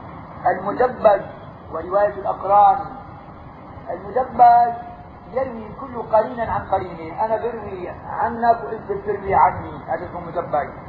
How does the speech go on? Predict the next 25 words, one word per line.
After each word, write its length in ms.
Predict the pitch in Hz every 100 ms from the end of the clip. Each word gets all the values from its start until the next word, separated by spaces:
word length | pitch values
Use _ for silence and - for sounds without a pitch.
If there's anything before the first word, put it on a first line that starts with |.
| - - - -
أما 300 | - 214 262
أنا 160 | 262 254
إذا 180 | 196 214
رويت 300 | 233 233 -
عنك 320 | 240 214 214
وأنت 260 | - 220
ما 80 | 240
رويت 280 | 240 226 208
عني 260 | 208 220 196
اسمه 220 | 196 208
أقران، 500 | 196 165 180 190 175 - - - - - 151
لأنه 260 | 180 196
أحد 180 | 196 214
الأقران 640 | 202 - 190 190 220 226
روى 380 | 208 208 226 190
عن 260 | 170 170 - -
قرن، 220 | 226 233 - - - 143
عن 180 | 180 196
إيش؟ 480 | 208 208 202 202 - - - -
عن 360 | 160 185 196 196 240
قرنه 400 | 233 226 220 208
ولم 380 | 208 208 196 - 190
يروي 340 | 233 208 196
الآخر 560 | - 190 190 175 165 147
عنه. 260 | 160 147